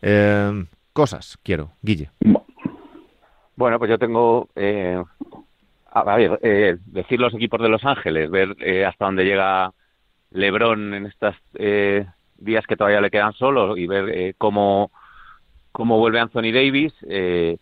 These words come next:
Speaker 2: pero sobre todo tengo ganas de ver cosas secundarias, ver si los Spurs, eh, apuntalan lo que han venido demostrando en esta primera parte y se vuelven a meter en, en playoff, confirmando un milagro más de la factoría Popovich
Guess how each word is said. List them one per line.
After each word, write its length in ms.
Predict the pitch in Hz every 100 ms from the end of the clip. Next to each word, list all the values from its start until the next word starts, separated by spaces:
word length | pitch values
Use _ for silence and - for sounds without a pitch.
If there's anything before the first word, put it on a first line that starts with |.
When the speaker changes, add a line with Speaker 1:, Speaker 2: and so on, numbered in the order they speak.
| _ _
Speaker 2:
pero 160 | - 90
sobre 140 | 98
todo 120 | 110
tengo 160 | 107 123
ganas 220 | 123 127
de 80 | 120
ver 120 | 127
cosas 240 | 127 127 131
secundarias, 640 | 127 110 98 113 101 80
ver 140 | 85 98
si 60 | -
los 180 | 98 92
Spurs, 460 | 92 110 104 98 - - - - _ _ _ -
eh, 400 | 107 104 95 92
apuntalan 500 | 98 101 101 117 113
lo 80 | 107
que 100 | 110
han 120 | 107
venido 560 | 104 107 104 104 101 104 _ _ -
demostrando 600 | 107 104 - 113 113 107
en 60 |
esta 200 | 107 113
primera 600 | 95 104 101 101 104 101 104 _
parte 480 | - 123 - 139 151
y 140 | 104 78
se 80 | -
vuelven 280 | 82 90 95
a 40 |
meter 260 | 92 90 92
en, 180 | 87 92
en 200 | 101 92
playoff, 420 | - 90 95 139 _
confirmando 500 | 101 90 85 90 95
un 180 | 92 90
milagro 440 | 95 92 95 92
más 180 | 101 98 _ _ _ _ _ _ -
de 80 | 107
la 100 | 104
factoría 520 | - 101 104 98 98
Popovich 480 | 92 127 127 131 147